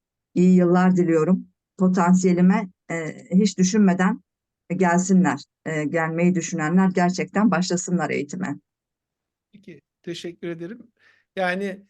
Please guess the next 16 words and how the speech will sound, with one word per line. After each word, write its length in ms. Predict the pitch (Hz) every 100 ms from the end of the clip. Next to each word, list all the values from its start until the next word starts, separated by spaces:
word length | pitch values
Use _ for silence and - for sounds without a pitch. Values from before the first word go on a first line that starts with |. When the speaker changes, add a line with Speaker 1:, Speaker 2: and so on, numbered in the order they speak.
| _ -
Speaker 2:
"Umarım 560 | 196 240 285 262 226 196
başlayabilirim." 840 | 220 208 240 233 214 - 233 226
dedin. 380 | 214 233 330 _ -
"Umarım" 280 | 196 214 220
kabul 240 | 214 226
etmiyorum 400 | 240 240 190 175
ben, 180 | 165 170
biliyorsun. 460 | 196 190 180 - -
"İnşallah" 680 | 226 240 254 233 233 240 240
gibi 340 | 220 202 202 _ _ -
lafları 480 | 220 226 240 196 233
çok 220 | 247 247
fazla 260 | 285 320 240
kabul 120 | 196
Speaker 1:
İnşallah. 180 | 175 175
Speaker 2:
etmiyorum. 140 | 190